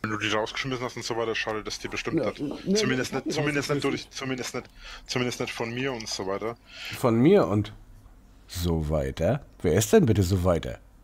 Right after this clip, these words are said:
Speaker 3: Das ist die Frage, die es zu beantworten gilt. Wissen wir es alle? Wir wissen es alle.
Speaker 1: Und,
Speaker 2: Ich bin
Speaker 1: äh,
Speaker 2: da auch
Speaker 1: du,
Speaker 2: direkt
Speaker 1: äh,
Speaker 2: entfolgt. Ich bin da auch direkt entfolgt.
Speaker 1: ich, ich
Speaker 2: So,
Speaker 1: sag bei
Speaker 2: also,
Speaker 1: solchen
Speaker 2: ja.
Speaker 1: Sachen, ich sag bei solchen Sachen auch immer eins,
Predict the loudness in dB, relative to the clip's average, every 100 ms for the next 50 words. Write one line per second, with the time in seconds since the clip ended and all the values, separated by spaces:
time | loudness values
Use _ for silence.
0 | -20 2 2 2 0 -4 -4 2 4 6
1 | 4 0 2 4 4 4 2 2 0 -4
2 | -10 2 4 6 6 4 4 4 4 2
3 | 4 6 6 6 6 2 0 -4 -14 -20
4 | -20 -20 -20 -20 -20 -20 -20 -20 -20 -20
5 | -20 -20 -20 -8 0 0 2 0 2 0
6 | 0 0 0 0 -2 -4 -4 -4 -4 -12
7 | -20 -20 -10 -4 -4 -4 -6 -8 -6 -4
8 | -2 0 -2 -10 -18 -20 -18 -12 -12 -12
9 | -18 -2 0 2 -2 -2 -4 -2 -2 -4
10 | -4 -4 -4 -8 -14 -10 -4 -4 -2 -4
11 | -4 -6 -6 -6 -4 -6 -4 -4 -2 -4
12 | -6 -10